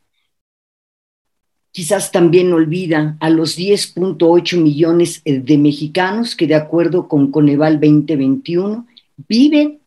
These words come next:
peor de lo que acabo de decir, o sea, en pobreza extrema.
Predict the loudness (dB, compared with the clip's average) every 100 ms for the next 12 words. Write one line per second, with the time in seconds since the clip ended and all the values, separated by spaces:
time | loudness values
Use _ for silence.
0 | _ 0 4 4 4 0 -2 -2 -4 -2
1 | 0 2 2 0 -2 -4 -8 -4 -4 -2
2 | -4 -2 -2 0 -2 -4 -8 -8 -10 -8
3 | -2 2 4 2